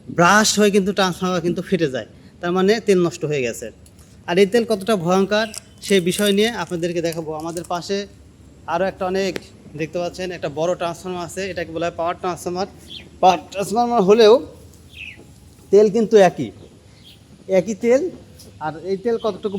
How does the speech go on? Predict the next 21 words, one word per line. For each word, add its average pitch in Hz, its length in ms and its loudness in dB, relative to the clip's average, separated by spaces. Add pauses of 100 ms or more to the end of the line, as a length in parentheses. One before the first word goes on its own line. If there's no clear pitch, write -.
ভয়ঙ্কর, 185 400 0
সেটা 175 220 -4
নিয়ে 170 180 0
আমরা 151 160 -6 (100)
আজকে 147 240 -12
দেখাবো। 135 260 -8 (1000)
এই 185 80 -4
যে 214 120 6
এখানে 233 300 2
ধরেন 185 300 0 (100)
আপনার 180 200 -8
হচ্ছে 190 260 -4 (1160)
তেল 175 200 -8
পড়া 175 200 -6
অংশটা 175 360 -10
পালে 160 220 -4
একটু 151 120 -10 (100)
ভালো 147 240 -8
হবে। 120 160 -10 (1400)
এই 220 80 2
যে 185 60 2